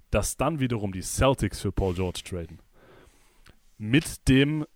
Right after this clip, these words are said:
ersten Pick, den sie gerade in der Tasche hatten und mit, äh, wer auch immer dann die Salary-Filler waren, aber dann könnten wiederum die Boston Celtics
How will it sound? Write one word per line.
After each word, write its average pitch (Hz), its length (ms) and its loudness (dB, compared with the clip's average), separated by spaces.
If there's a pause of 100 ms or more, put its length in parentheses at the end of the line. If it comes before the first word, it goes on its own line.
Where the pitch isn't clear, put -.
ersten 123 420 -2
Pick, - 280 4
den 139 160 -4
sie 135 120 -6
gerade 127 300 0
in 135 120 -4
der 131 100 0
Tasche 139 320 2
hatten 170 300 -6 (880)
und 110 240 -2
mit, 95 260 -6
äh, 90 140 -14 (340)
wer 98 180 0
auch 98 100 -4
immer 104 160 2
dann 98 140 -2
die 95 80 -4
Salary-Filler 131 680 2
waren, 120 300 0
aber 104 180 -4
dann 131 160 0
könnten 143 320 -2
wiederum 110 320 -2
die 95 80 -6
Boston 92 340 -4
Celtics - 680 -2